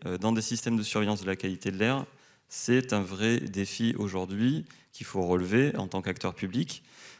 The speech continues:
Donc mutualiser des productions existantes, ça c'est une vraie demande, parce qu'il n'y a, il y a peut-être pas besoin de produire encore des masses de données, il y en a beaucoup.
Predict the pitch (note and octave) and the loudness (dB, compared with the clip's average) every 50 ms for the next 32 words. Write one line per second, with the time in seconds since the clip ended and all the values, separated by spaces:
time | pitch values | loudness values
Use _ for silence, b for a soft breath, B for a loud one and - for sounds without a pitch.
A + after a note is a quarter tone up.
0 | B - - E2 F2+ F2+ - - G2+ A2 A2 - - A#2 A2 A2 A2 A2+ A2 A2 | B -10 -6 -4 -2 -2 2 6 6 6 6 8 8 8 8 8 8 6 4 4
1 | - A2+ G#2 G#2 G#2 - - G#2 G2 G2 G#2+ G2 - - A2 G#2+ G#2 - E2+ - | 2 2 2 2 0 0 0 0 0 0 -2 -4 -4 -2 -2 -2 -2 -6 -8 -10
2 | - - F#2 F2+ F2+ F#2+ F#2+ F#2 F#2+ G2 G2 G#2+ G#2 F2 E2+ - - - E2+ - | -8 -8 -8 -6 -6 -6 -4 -2 -2 0 0 0 0 -2 -4 -8 -10 -10 -12 -12
3 | - - F2 E2+ E2+ E2 F2 F2 - - G2 - - G2 F#2+ F#2+ F#2 G2+ G2+ F#2+ | -10 -8 -8 -8 -8 -6 -8 -6 -4 -4 -2 0 0 0 0 0 -2 -2 -2 -2
4 | E2+ - G2 F#2 F#2 F2+ F2+ F2 - F#2 F#2+ F2 F2 F2+ F#2 G2 G2 F#2 - F#2 | -2 -2 -2 -2 -2 -4 -4 -6 -6 -6 -4 -4 -2 -2 -2 -2 -4 -6 -8 -6
5 | F#2 F#2+ F#2+ G2 A2+ D3 C#3 - - - _ - - F2+ F2 E2+ F#2 F2+ - D#3+ | -4 0 2 2 2 2 2 -2 -10 -18 _ -8 -6 -4 -4 -4 -6 -6 -6 -6
6 | F#3 | -8